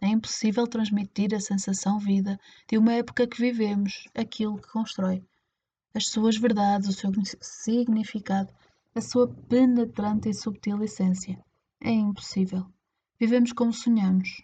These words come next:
sós. Voltamos, uma pausa de reflexão acrescentou.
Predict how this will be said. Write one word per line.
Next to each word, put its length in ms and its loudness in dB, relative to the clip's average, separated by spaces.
sós. 600 -6
Voltamos, 680 -4
uma 220 2
pausa 440 2
de 60 -6
reflexão 500 -2
acrescentou. 640 -2